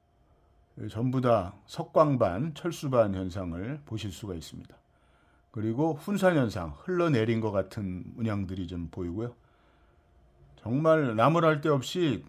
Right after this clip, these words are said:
이걸 전부 다 그렸다는 겁니다. 그죠? 예, 해도문도 여기 다 그렸고요. 여기도 백-, 백화 현상이 있습니다. 여기 초연문도 마찬가지고.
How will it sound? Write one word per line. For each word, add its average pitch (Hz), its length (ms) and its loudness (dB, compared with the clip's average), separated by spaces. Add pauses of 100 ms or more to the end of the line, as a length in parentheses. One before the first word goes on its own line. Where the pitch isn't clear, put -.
(140)
이걸 156 200 0
전부 196 260 -2
다 196 140 2
그렸다는 135 560 2
겁니다. 80 320 -8 (1200)
그죠? 143 400 -2 (140)
예, 78 60 -8
해도문도 139 920 4
여기 98 300 -2 (200)
다 - 280 -14
그렸고요. 117 560 2
여기도 139 440 6 (680)
백-, - 300 -6
백화 135 300 4
현상이 127 300 6
있습니다. 90 480 -6 (180)
여기 92 120 -12
초연문도 127 600 -2
마찬가지고. 78 680 -12